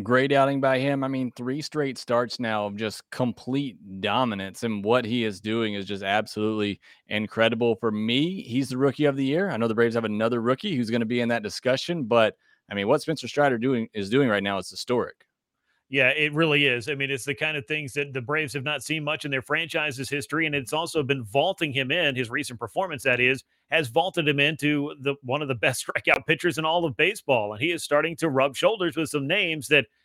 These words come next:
Speaker 2: if you're a young kid in your first full year in the big leagues, you might be pretty excited to know that your stuff is matching up with some of the best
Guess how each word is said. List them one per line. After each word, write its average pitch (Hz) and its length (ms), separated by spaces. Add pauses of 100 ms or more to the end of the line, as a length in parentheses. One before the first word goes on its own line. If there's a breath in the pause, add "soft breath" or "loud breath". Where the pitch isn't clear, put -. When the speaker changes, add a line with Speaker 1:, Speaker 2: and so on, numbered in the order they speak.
(120)
Speaker 2:
if 120 180
you're 139 140
a 127 80
young 170 300
kid 196 240
in 160 100
your 143 80
first 175 320
full 170 200
year 160 200
in 143 80
the 127 80
big 143 300
leagues, 147 340 (280)
you 127 120
might 170 260
be 165 120
pretty 160 240
excited 139 480
to 139 80
know 147 260
that 123 160
your 165 200
stuff 135 280 (220)
is 123 200
matching 143 380
up 147 220
with 143 240
some 151 160
of 139 40
the 123 60
best 131 320